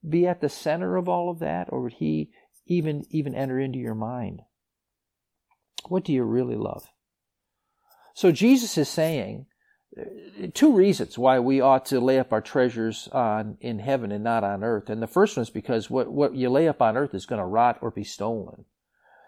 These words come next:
And then secondly, your treasure is connected with your heart. And if you wanna have a heart that is, uh, heavenly and, and, and pleasing to God, that's where your thoughts need to be centered.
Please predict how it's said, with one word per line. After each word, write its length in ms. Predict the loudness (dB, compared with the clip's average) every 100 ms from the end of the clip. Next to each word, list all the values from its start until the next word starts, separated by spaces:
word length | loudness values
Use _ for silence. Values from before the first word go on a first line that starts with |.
| -12
And 160 | -6 -4
then 140 | -4
secondly, 640 | 0 2 2 0 -4 -6 -6
your 180 | -6 -4
treasure 580 | 2 2 2 -2 -4 -14 _ _ 0
is 240 | 0 2
connected 480 | -2 -4 -4 -6 -8
with 200 | -8 -6
your 120 | -8
heart. 380 | -6 -8 -8 -12 _ _ _ _ _ _ _ _
And 120 | -6 -4
if 120 | -2
you 100 | 0
wanna 220 | 2 2
have 220 | 2 2
a 100 | 2
heart 520 | -2 -2 0 0 -4 _ _ _ _
that 320 | -2 2 2 2
is, 500 | 0 0 -2 -8 -18 _ -12
uh, 120 | -8 -6
heavenly 640 | -4 -2 -2 -2 -4 -2
and, 240 | -4 -6 -6
and, 400 | -6 -4 -8 -8
and 280 | -8 -10 -6
pleasing 420 | -4 -4 -6 -8
to 80 | -6
God, 460 | -4 -2 -2 -2
that's 260 | -4 -4 -4
where 120 | -4
your 240 | -2 -6 -8 _ _
thoughts 380 | -4 -2 -4 -8
need 240 | -10 -8 -6
to 240 | -8 -8 -16 _ -10
be 80 |
centered. 540 | -10 -6 -6 -6 -8